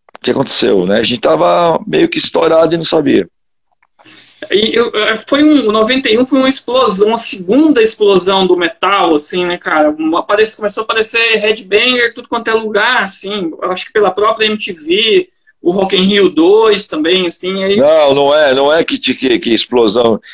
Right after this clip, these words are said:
Speaker 1: É que, é, tinha menos gente pop nessa época, entendeu?
Speaker 2: É,
Speaker 1: Então,
Speaker 2: pode
Speaker 1: te
Speaker 2: ser.
Speaker 1: aparenta que seja uma coisa maior,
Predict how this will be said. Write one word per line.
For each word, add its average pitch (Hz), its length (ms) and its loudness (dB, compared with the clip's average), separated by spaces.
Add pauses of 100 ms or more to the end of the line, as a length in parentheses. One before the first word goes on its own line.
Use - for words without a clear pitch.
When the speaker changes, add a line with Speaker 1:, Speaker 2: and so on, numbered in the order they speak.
(220)
Speaker 1:
É 127 240 2
que, 131 1600 2
é, 110 260 2
tinha 139 180 0
menos 160 320 0
gente 139 440 -2
pop 120 500 0 (1120)
nessa 95 320 -2
época, - 400 -4 (720)
entendeu? 104 500 -2 (240)
Speaker 2:
É, 185 260 0
Speaker 1:
Então, 120 200 0
Speaker 2:
pode 202 160 -2
Speaker 1:
te 131 100 2
Speaker 2:
ser. 127 80 -2
Speaker 1:
aparenta 147 640 0
que - 120 -6
seja 143 280 0
uma 135 160 0
coisa 131 280 2
maior, 104 500 0